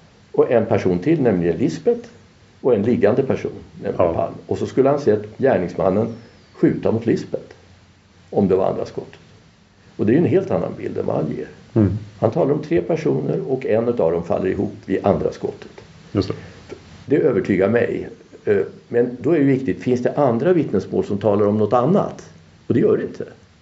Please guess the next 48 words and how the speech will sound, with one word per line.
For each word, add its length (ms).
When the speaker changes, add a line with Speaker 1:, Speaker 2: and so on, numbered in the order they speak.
Speaker 1:
Det 80
finns 260
alltså 180
inga 240
vittnen 360
som 240
mo-, 180
beskriver 480
det 200
på 200
ett 140
annat 320
sätt. 260
Säger 300
så 120
här 160
att, 160
ja, 120
det 60
var 140
två 180
personer 380
som 180
stod 300
och 60
en 140
som 160
låg 280
och 80
så 80
kom 220
ett 80
skott. 400
Eller 120
det 80
var 160
en 160
man 240
och 60
en 60
kvinna 340
som 140
stod 280
och 80
så 80
kom 240
ett 60
skott. 340